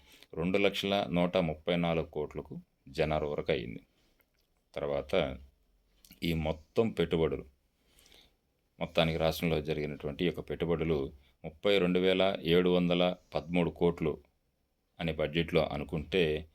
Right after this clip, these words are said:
జనవరి వరకు, ఆ, పెట్టినటువంటి పెట్టుబడుల యొక్క ఖర్చు పది వేల ఎనిమిది వందల యాభై మూడు. దీన్ని బట్టి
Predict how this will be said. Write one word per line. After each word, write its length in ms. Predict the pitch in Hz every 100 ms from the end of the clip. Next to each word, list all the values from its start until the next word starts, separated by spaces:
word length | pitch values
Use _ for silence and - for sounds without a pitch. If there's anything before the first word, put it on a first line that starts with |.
| _ _ _ _ _ -
జనవరి 380 | 78 82 98 95
వరకు, 640 | 92 90 98 82 76 80 _ _ _ _ _ _ 82
ఆ, 120 | 80
పెట్టినటువంటి 580 | - 80 87 85 85 80
పెట్టుబడుల 540 | 80 82 85 82 80
యొక్క 180 | 76 69
ఖర్చు 600 | - 71 - 87 71 67 - -
పది 200 | 80 87
వేల 380 | 90 90 92 98
ఎనిమిది 240 | - 82 85
వందల 320 | 82 85 101 - _ _ _ _ _ _
యాభై 280 | 78 80 80
మూడు. 280 | 76 67 64 - _ _ _ _ -
దీన్ని 200 | 76 73
బట్టి 480 | 73 73 92 71